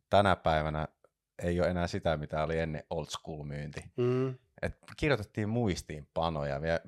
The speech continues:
Speaker 1: ja meillä sillä tavalla, että se asiakas näki, että mä,
Speaker 2: Miten
Speaker 1: mä,
Speaker 2: siinä
Speaker 1: mä
Speaker 2: kirjoitetaan?
Speaker 1: kirjoitan.
Speaker 2: Joo.
Speaker 1: Okei, joskus voi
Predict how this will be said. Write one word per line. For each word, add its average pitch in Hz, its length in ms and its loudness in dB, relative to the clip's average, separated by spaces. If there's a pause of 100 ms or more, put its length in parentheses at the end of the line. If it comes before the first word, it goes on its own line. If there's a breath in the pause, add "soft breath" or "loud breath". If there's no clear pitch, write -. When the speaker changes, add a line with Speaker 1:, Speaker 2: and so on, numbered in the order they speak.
Speaker 1:
ja 95 80 0
meillä 101 260 4
sillä 113 320 0
tavalla, 85 380 2
että 85 180 -8
se 90 160 0
asiakas 104 640 0
näki, 92 540 -2 (480)
että - 160 -2
mä, 95 40 4
Speaker 2:
Miten 113 180 0
Speaker 1:
mä, 101 40 -2
Speaker 2:
siinä 107 380 4
Speaker 1:
mä 104 80 0
Speaker 2:
kirjoitetaan? 101 580 2
Speaker 1:
kirjoitan. 95 80 -18 (160)
Speaker 2:
Joo. 98 280 -6 (220)
Speaker 1:
Okei, 107 320 8
joskus 110 380 4
voi 104 140 8